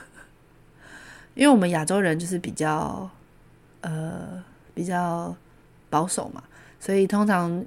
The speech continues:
出去约会，第一次顶多就是牵牵手啊，顶多亲一下吧。但是外国人是，呀，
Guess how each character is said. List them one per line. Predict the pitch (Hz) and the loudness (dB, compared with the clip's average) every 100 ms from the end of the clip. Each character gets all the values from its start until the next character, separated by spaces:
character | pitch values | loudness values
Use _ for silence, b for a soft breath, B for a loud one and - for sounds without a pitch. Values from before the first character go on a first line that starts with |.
| - | -8
出 | - 208 | 0 4
去 | 220 | 6
约 | 208 202 | 6 6
会， | 202 | 2
第 | 196 202 | 2 0
一 | |
次 | 196 208 | 2 2
顶 | 175 147 | 2 0
多 | 156 | 0
就 | 180 | 0
是 | 175 | -2
牵 | 170 156 | 0 -4
牵 | 165 151 | -2 -4
手 | 156 - | -4 -10
啊， | - - 80 180 - b b | -10 -10 -10 -12 -18 b b
顶 | 175 | -4
多 | 190 | 0
亲 | 214 220 180 | 2 2 0
一 | |
下 | 143 - | -2 -6
吧。 | - - - - _ B B | -8 -20 -20 -20 _ B B
但 | - | 2
是 | 240 | 6
外 | 240 170 | 6 6
国 | 151 | 4
人 | 151 | 4
是， | 180 180 - - - - - _ - - - - | 0 0 0 -6 -20 -20 -20 _ -20 -20 -20 -14
呀， | - 117 127 92 | -8 -6 -4 -6